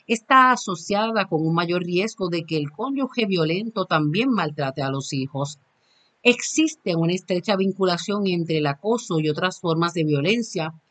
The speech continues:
El ochenta y uno por ciento de las mujeres acosadas por el esposo o la pareja actual o anterior también sufrieron agresión física por parte de esta pareja y el treinta y uno por ciento también sufrió maltrato sexual.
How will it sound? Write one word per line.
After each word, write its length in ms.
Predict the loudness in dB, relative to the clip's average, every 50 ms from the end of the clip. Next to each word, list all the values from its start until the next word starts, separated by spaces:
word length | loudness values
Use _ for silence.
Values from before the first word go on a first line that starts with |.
| _ -20 -20 -20 -6 _
El 120 | 4 4
ochenta 420 | 4 4 4 2 2 4 4 4 4
y 80 | 4
uno 120 | 4 2 0
por 160 | 0 -2 -4 -4
ciento 460 | -2 -2 0 0 0 -2 -2 -2 0
de 100 | 2 2
las 200 | 2 2 0 0
mujeres 420 | -4 -6 -4 -2 -2 -2 -2 -2 -4
acosadas 600 | -4 -2 -4 -4 0 0 2 2 2 0 0 -2
por 160 | -2 0 2
el 120 | 2 2
esposo 580 | 0 -2 -2 -4 -2 -2 -2 0 -2 -4 -4 -4 -2
o 100 | 0 2
la 160 | 2 2 2
pareja 440 | 2 2 2 0 0 2 4 4 4
actual 460 | 4 0 -4 _ 0 2 2 2 2
o 60 | 2
anterior 520 | 2 2 0 0 0 2 2 2 2 0 -4 -14 -20 -20 -20 _ _
también 320 | 2 6 8 8 8 6
sufrieron 480 | 4 0 0 2 2 4 4 4 4 4
agresión 480 | 2 2 0 -2 -2 0 0 -2 -2
física 480 | -2 -2 -4 -2 -4 -6 -2 0 0 0
por 180 | 2 0 -2 0
parte 300 | -2 -2 -2 -2 -2 -2
de 120 | 0 0
esta 240 | -2 0 -2 0 0
pareja 540 | 2 0 0 0 -2 0 2 0 0 0 -2 _ _ -14 _
y 100 | 4 4
el 120 | 4 4
treinta 340 | 4 4 2 2 4 2 2 2
y 80 | 4
uno 200 | 2 2 2 0 -2
por 160 | -2 -2 -2
ciento 580 | -2 -2 0 0 0 0 -2 -4 -4 -6 -6 -8 -14 -20 _ _ _
también 420 | 4 4 4 6 4 4 2 2
sufrió 360 | 0 -4 -4 0 2 2 4
maltrato 440 | 4 2 0 0 -2 -4 -2 -2 -4
sexual. 560 | -4 -4 -6 -6 -2 4 6 6 6 6 2